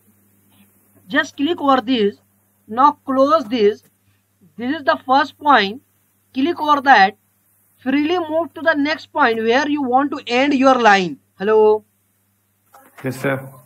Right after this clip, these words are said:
Speaker 1: Click over that. So this frame is going to be modeled here.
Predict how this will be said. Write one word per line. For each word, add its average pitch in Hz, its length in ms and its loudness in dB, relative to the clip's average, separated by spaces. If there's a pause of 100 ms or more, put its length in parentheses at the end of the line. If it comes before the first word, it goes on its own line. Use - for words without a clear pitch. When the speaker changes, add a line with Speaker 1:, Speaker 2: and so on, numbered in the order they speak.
(320)
Speaker 1:
Click 311 240 -2
over 302 200 2
that. 220 340 2 (160)
So 254 100 -8
this 269 280 -8 (100)
frame 277 260 0
is 277 140 -10
going 277 180 -2
to 285 60 -8
be 285 80 -4
modeled 233 400 -2
here. 185 320 0